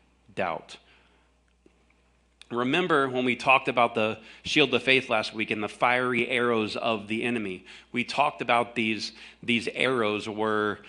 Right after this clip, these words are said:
um, these were thoughts, these were temptations, these were, uh, putting us in scenarios to draw out the,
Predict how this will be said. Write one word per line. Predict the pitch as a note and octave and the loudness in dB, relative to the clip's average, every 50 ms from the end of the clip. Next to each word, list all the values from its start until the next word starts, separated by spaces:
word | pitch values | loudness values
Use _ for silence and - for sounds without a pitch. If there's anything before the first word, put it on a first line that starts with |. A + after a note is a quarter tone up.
| - - - _ | -20 -20 -18 _
um, | - G2 G#2+ G#2+ G#2+ G#2+ G#2+ G#2 - - C3 | -2 0 2 2 2 0 -2 -4 -6 -12 -6
these | A2 A#2+ A#2 G2+ | -4 -4 -4 -2
were | G#2+ G#2+ F#2+ F#2 G2 | -2 -4 -4 -4 -4
thoughts, | - - - C#3 B2+ B2 A#2+ - - - - | -8 0 2 4 4 4 2 0 -6 -8 -6
these | - A#2+ A2+ G2 F#2+ | -4 -4 -4 -4 -4
were | F#2+ G2+ F#2+ F#2+ F#2+ F#2 - - - - - _ | -6 -4 -4 -4 -4 -6 -8 -14 -20 -20 -12 _
temptations, | - B2+ A#2 G#2+ - - - A#2+ C3 B2 - - B2+ B2 A2+ A#2 A2+ G#2 F#2+ | 0 0 0 0 -2 -6 -4 -2 -2 -2 -2 -2 -2 -2 -2 -2 -4 -8 -8
these | G#2 A2 G#2+ F#2+ F#2 | -6 -6 -6 -6 -6
were, | G2 G#2 G2 G2 F2+ - - - - - - | -6 -4 -4 -4 -6 -8 -12 -20 -20 -20 -8
uh, | - - F#2+ F2 C#2+ - - - - - - - - - - - _ | -4 -4 -2 -2 -2 -4 -6 -6 -10 -12 -16 -16 -16 -18 -20 -6 _
putting | - D3 C#3 C#3+ C3 | 0 0 2 2 0
us | C3+ B2+ - - | 0 -2 -2 -2
in | A#2 A2+ | -6 -6
scenarios | A2 - - A#2+ A2+ A2+ A2+ A#2 A#2+ A#2 A2+ A2+ A2+ A2 A2 A2 A2 - | -6 -4 -2 -2 0 2 2 2 2 2 2 2 2 2 0 -2 -4 -8
to | G#2+ G2+ | -10 -10
draw | G2 F#2+ A2+ A#2 A2+ A2+ A2 A2 A2+ - | -10 -8 -4 0 2 4 4 4 2 2
out | A#2 A2 A2 A#2+ - C3 | 0 0 0 -2 -4 -6
the, | A#2+ G#2 G2+ - | -6 -6 -6 -8